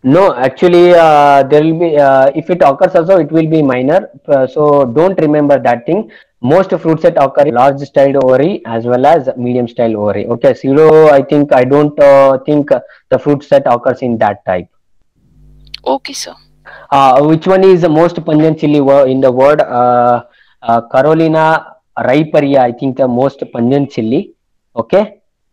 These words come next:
Speaker 1: uh, Carolina riparia. If you Google, you will find first line is Carolina riparia.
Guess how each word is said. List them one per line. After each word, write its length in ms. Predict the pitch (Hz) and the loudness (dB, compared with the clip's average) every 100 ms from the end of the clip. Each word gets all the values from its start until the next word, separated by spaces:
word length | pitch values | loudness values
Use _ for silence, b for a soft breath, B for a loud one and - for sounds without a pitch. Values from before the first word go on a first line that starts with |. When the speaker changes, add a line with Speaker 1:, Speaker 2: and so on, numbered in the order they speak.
| - | -2
Speaker 1:
uh, 260 | 117 113 | 0 0
Carolina 500 | 110 127 135 131 131 | 0 0 0 0 0
riparia. 480 | 117 117 120 117 131 | 0 -2 -2 -2 -2
If 140 | 120 127 | -2 -4
you 140 | 120 | -6
Google, 360 | 113 123 170 190 | -4 -2 0 -2
you 140 | 117 117 | -4 -4
will 120 | 117 | -4
find 440 | 117 127 139 139 | -2 0 0 -2
first 480 | - - 185 185 - | -6 -2 0 -2 -2
line 300 | 165 143 147 | 2 4 2
is 160 | 143 143 | 0 -4
Carolina 500 | 120 120 123 131 107 | -4 -2 0 -2 -2
riparia. 520 | 104 104 101 92 | -4 -6 -8 -10